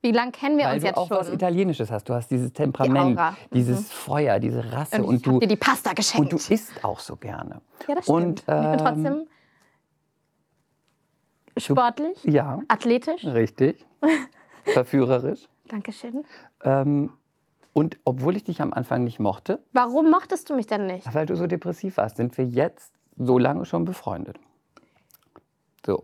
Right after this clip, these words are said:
Speaker 1: Ich hätte dich gern mal erlebt, wenn du verlassen worden wärst. Nach fünfeinhalb Jahren Beziehung.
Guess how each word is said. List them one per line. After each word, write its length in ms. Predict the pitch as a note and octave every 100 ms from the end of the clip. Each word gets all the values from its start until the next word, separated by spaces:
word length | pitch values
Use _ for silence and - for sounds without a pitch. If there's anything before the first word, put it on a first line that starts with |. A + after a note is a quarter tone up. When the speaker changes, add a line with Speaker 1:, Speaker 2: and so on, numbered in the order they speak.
| _
Speaker 1:
Ich 140 | A#3 A#3
hätte 320 | B3 C4+ C4
dich 200 | C4+ -
gern 180 | A3 A3
mal 100 | A3
erlebt, 260 | G#3 A3
wenn 120 | A3
du 80 | G#3+
verlassen 460 | G#3+ G#3 G3 - G#3
worden 240 | G3 G3
wärst. 400 | F#3+ G#3+ - - _ _ _
Nach 400 | A3+ G#3 G3+ - _
fünfeinhalb 760 | - - B3+ A#3+ B3 G#3+ G#3+ G3
Jahren 280 | G3+ F#3+ F#3+
Beziehung. 520 | G3 F#3+ A3+ G#3 G#3